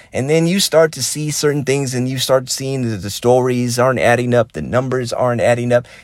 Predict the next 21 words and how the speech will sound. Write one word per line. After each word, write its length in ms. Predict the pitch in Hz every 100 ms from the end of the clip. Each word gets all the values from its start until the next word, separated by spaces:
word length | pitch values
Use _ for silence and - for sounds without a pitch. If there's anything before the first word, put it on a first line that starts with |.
| -
And 120 | 113
then 120 | 135
you 80 | 143
start 260 | - 135 127
saying, 240 | 143 131
"Well, 100 | 135
why 220 | 147 147
are 100 | 180
we 140 | 175 151
really 340 | 143 139 135
in 100 | 127
the 60 | 127
house 280 | 135 117
here?" 220 | - 50 - - _ _ -
Why 180 | 123
aren't 200 | 147 160
we 80 | 147
going 260 | 143 139 131
to 80 | 123
work 240 | 127 117
here? 260 | - 110